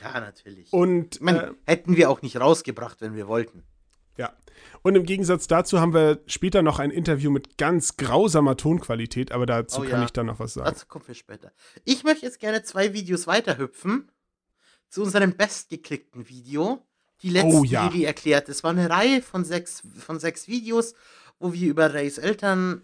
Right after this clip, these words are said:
Speaker 1: Reys Eltern, die Knights of Ren, Leia und die Macht, die Porks, diese ätzenden Viecher und die neuen Kreaturen geredet haben. Und aber eben auch noch über Snoke. Wer ist Snoke? Das Clickbait-Video dieses Kanals.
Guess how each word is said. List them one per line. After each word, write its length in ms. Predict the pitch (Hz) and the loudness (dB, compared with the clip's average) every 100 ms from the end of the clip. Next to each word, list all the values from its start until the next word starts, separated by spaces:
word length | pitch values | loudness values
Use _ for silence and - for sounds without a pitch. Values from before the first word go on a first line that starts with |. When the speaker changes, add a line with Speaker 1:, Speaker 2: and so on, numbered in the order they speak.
| - | 2
Speaker 1:
Reys 240 | 165 160 | 4 4
Eltern, 480 | 135 190 190 185 185 | 0 -2 0 0 0
die 100 | 180 | -4
Knights 320 | 156 156 156 | -4 -4 -6
of 200 | 156 - | -12 -4
Ren, 260 | 165 170 170 | 0 0 -2
Leia 320 | 156 156 160 | 2 4 4
und 220 | 135 139 | 2 -6
die 80 | 131 | -6
Macht, 340 | 160 214 - - | 0 0 -2 -14
die 80 | 175 | -12
Porks, 520 | - 262 269 - - | 0 2 2 -6 -14
diese 360 | 190 185 185 123 | -10 -6 -6 -6
ätzenden 400 | 170 180 160 156 | -6 -8 -8 -10
Viecher 400 | - 156 147 147 _ _ _ _ _ | -14 -10 -10 -10 _ _ _ _ _
und 280 | 180 180 175 | 6 6 6
die 100 | 165 | 0
neuen 320 | 143 139 156 | 0 0 -2
Kreaturen 680 | - 139 135 123 - 156 151 | -4 -8 -6 -8 -4 -2 -2
geredet 440 | 123 117 113 113 | -6 -8 -10 -12
haben. 440 | 120 123 165 208 _ _ _ _ _ _ _ - _ | -12 -10 -10 -10 _ _ _ _ _ _ _ -20 _
Und 180 | 151 147 | -6 -4
aber 200 | 135 147 | 0 0
eben 160 | 151 | 0
auch 140 | 135 139 | -4 -8
noch 180 | 147 | -8
über 160 | 139 139 | -8 -10
Snoke. 440 | - 120 104 92 _ _ _ _ _ _ | -10 -10 -12 -16 _ _ _ _ _ _
Wer 440 | 123 175 220 220 | 0 6 6 4
ist 360 | 165 170 - - | 0 -4 -8 -16
Snoke? 540 | - 123 120 - - _ | -14 -12 -12 -14 -20 _
Das 380 | - - - - | -8 -6 -6 -8
Clickbait-Video 840 | 180 175 - 160 147 - 143 123 | -4 -4 -2 -2 -2 -4 -12 -12
dieses 400 | 110 127 110 - | -16 -18 -18 -16
Kanals. 640 | - 104 104 92 - - | -10 -10 -10 -20 -20 -20